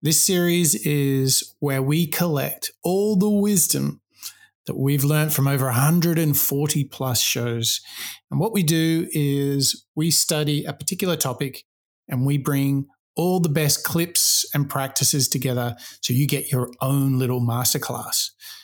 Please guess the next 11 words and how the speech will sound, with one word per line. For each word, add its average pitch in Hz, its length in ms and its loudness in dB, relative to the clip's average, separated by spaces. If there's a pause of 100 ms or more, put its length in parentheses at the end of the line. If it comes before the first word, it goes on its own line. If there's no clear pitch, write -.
(160)
And 135 120 -2
what 190 200 0
you'll 208 100 2
get 170 360 0 (120)
in 139 160 -2
each - 540 0 (440)
of 117 120 -6
the 127 80 0
Moonshots 131 440 0
Master 123 320 0
Series 123 560 0